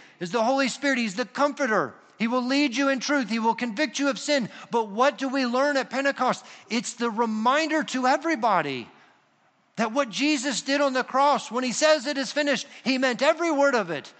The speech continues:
And the kingdom of heaven welcomed him back in and sent the Spirit of God to indwell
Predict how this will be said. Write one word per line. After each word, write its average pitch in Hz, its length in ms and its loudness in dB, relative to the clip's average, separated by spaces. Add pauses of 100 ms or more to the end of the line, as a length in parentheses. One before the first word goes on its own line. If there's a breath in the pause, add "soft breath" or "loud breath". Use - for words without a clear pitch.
(180 loud breath)
And 226 140 -2
the 226 80 0
kingdom 285 520 0
of 233 120 0
heaven 240 420 0 (160 loud breath)
welcomed 294 720 2
him 254 180 2
back 233 320 2
in 135 440 -4 (440 soft breath)
and 151 180 -8
sent - 480 -4
the 214 80 -4
Spirit 190 420 -4
of 165 140 -4
God 135 480 -2 (600 soft breath)
to 151 80 -12
indwell 156 640 0